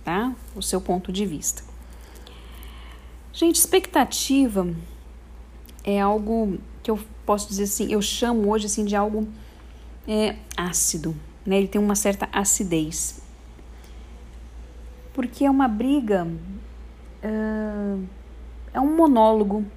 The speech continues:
né? É uma, é um, é um, é uma des-, uma desavença sozinha, né? Um monólogo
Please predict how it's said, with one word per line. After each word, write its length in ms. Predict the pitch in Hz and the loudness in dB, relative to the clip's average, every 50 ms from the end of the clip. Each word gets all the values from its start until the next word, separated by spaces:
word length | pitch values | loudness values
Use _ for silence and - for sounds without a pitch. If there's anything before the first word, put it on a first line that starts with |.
| - - | -10 -4
né? 260 | 226 208 226 240 262 | 0 2 4 4 4
É 40 | 262 | 4
uma, 180 | 233 226 220 - | 4 2 2 2
é 120 | - 214 | 2 2
um, 200 | 226 226 - 214 | 2 2 2 2
é 40 | 214 | 2
um, 360 | 226 233 233 233 233 233 226 - - - - - - - | 2 4 4 4 2 2 0 -2 -8 -12 -16 -16 -4 0
é 60 | - | 2
uma 140 | 220 233 247 | 4 4 4
des-, 200 | 233 220 220 226 | 4 2 0 0
uma 260 | - 226 226 233 233 | 0 2 4 4 4
desavença 560 | 214 233 226 202 202 226 247 269 277 - 277 | 6 6 6 6 4 4 4 4 4 4 2
sozinha, 720 | 269 - - 302 294 262 202 196 196 190 185 180 190 190 190 - - - - - - - | 2 2 4 4 4 4 6 6 6 6 4 4 2 0 -2 -6 -10 -16 -20 -20 -8 -4
né? 140 | 208 214 | 0 2
Um 60 | 240 269 | 2 4
monólogo 580 | 320 330 277 202 175 170 170 170 170 170 185 | 4 6 6 6 4 4 4 2 2 0 -4